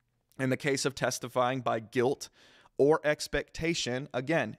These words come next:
it is just what you do. The purpose of testifying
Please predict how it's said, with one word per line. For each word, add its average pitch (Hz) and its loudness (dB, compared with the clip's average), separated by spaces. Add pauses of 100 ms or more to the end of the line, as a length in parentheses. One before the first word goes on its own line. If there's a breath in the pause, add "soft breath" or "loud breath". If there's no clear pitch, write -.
(140)
it 131 -2
is 135 -4
just 120 0 (100)
what 113 0 (320)
you 110 -4 (400)
do. 123 2 (600 soft breath)
The 127 0
purpose 185 0
of 156 -2
testifying 139 -2